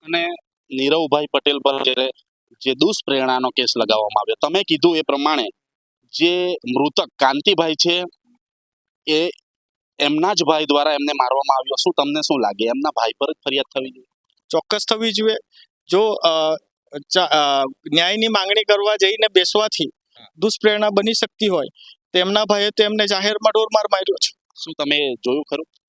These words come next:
Speaker 2: હા, અમે જોયું છે. એટલા માટે આ લેખિતમાં અમે ફરિયાદી આપી રહ્યા છે કે સાહેબ એના પર તપાસ કરવામાં આવે. જો પોલીસ પ્રશાસન યોગ્ય તપાસ કરે, ચોક્કસ કંઈક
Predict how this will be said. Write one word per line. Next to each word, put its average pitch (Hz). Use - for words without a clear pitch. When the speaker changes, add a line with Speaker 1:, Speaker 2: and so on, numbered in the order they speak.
Speaker 2:
હા, 254
અમે 190
જોયું 226
છે. 254
એટલા 254
માટે 247
આ 247
લેખિતમાં 240
અમે 233
ફરિયાદી 196
આપી 165
રહ્યા 143
છે -
કે 202
સાહેબ 214
એના 208
પર 226
તપાસ 208
કરવામાં 151
આવે. -
જો 190
પોલીસ 208
પ્રશાસન 226
યોગ્ય 196
તપાસ 196
કરે, 240
ચોક્કસ -
કંઈક 226